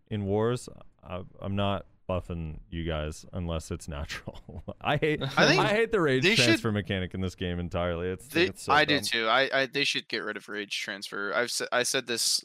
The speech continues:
Speaker 2: years ago. They should just get rid of rage transfer entirely. It's an awful mechanic. But, um, they should just reduce the amount of targets.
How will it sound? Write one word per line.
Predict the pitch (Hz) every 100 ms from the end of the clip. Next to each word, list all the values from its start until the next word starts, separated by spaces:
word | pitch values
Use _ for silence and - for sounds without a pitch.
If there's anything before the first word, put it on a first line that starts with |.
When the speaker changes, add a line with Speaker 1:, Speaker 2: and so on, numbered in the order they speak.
| _
Speaker 2:
years | 123 113 110 107
ago. | 107 104 104
They | 107
should | 113 123
just | 117 -
get | 120
rid | 120
of | 113 113
rage | 110 107 -
transfer | - 107 104 - 101 101 107 _ _ _
entirely. | - 101 - 92 92 98 104
It's | 107 - - -
an | 113
awful | 98 95 101
mechanic. | 98 - - - - _ - - - _ 127
But, | 143 139 - _ _ _ _ _ -
um, | 147 143 139 123 110 - _ -
they | 156
should | 254
just | 262 330 -
reduce | 269 180 - 175 -
the | 156
amount | 131 127
of | 127
targets. | - 120 131 98 - - - -